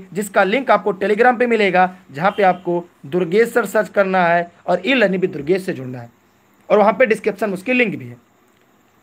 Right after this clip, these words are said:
देखिए यहाँ पे किसको स्थान दिया जाना चाहिए, कह रहा कि केवल कहानी कविता को। जी नहीं,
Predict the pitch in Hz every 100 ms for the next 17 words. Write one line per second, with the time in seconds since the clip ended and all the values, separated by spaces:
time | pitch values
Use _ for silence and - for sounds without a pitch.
0 | _ _ _ - 233 294 254 294 302 -
1 | _ _ _ _ _ _ _ - 285 -
2 | 294 - 233 247 214 220 202 185 208 185
3 | 135 127 - _ _ _ _ _ _ _
4 | _ _ _ _ _ _ - - 214 226
5 | 233 254 - 214 233 262 254 247 254 247
6 | 247 - 247 240 240 - _ 151 285 254
7 | 175